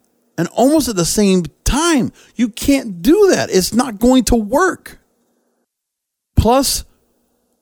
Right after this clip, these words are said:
we already know that the brand split's thrown out.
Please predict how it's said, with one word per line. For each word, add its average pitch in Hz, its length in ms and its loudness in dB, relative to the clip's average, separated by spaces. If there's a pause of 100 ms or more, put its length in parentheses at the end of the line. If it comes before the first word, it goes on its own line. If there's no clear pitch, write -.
we 196 200 2
already 254 240 4
know 233 360 4
that 160 440 0 (1400)
the 196 120 0
brand 262 320 0
split's 220 400 -2
thrown 151 340 2
out. 120 340 -2